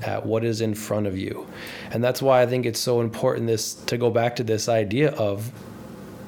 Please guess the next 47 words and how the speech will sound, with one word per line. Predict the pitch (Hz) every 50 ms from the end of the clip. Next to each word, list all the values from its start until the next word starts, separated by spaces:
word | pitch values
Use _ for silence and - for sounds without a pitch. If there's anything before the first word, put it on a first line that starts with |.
| - - -
working | 117 113 117 131 139 135 170 165
your | 160 151 147
strength | 147 - - 139 135 135 131 131
on | 123 113 113
what's | 117 117 113 - -
in | 117 110
front | 104 - - 104 104 101
of | 95 98
you, | 92 90
because | 90 104 104 - 123 120 113 107
then | 110 123 175 214
you'll | 214 160 131
actually | 123 123 - - - 110 110 104
have | 113 110 104
a | 107
really | 104 104 104 113 117 113 110
good | 107 120 107
result | 101 98 95 92 90 95 120 127 113 - - - - - - - - - - -
with | - 107 104
what's | 104 107 101 -
in | 107 101
front | 95 - 101 95 95
of | 92 92
you. | 92 92 98 107 - - - - - - - - -
If | 113 110 -
you're, | 120 120 117 113
if | 110 - 107 -
you're | 123 117 113
kind | - - 156 170 170
of | 139 120
looking | 120 127 135 135 143 123 120
down | 113 127 123 123
the | 120 110
road | 104 110 110 113 117 123 127 127 123
to, | - 127 113 110 107
"Well, | 107 110 113 110
this | 110 127 139 127 -
isn't | 139 123 131 123 117
really | 113 117 120 120 123
my | 117 113 110
big | 104 120 120 120 120
calling | - - - 113 113 117 120 117 113 113 113
or | 113 113
my | 113 110
big | 107 110 117 113 107
vision, | 101 107 117 117 107 113 120 117 117 113 110
so | - - - 107 107 104 104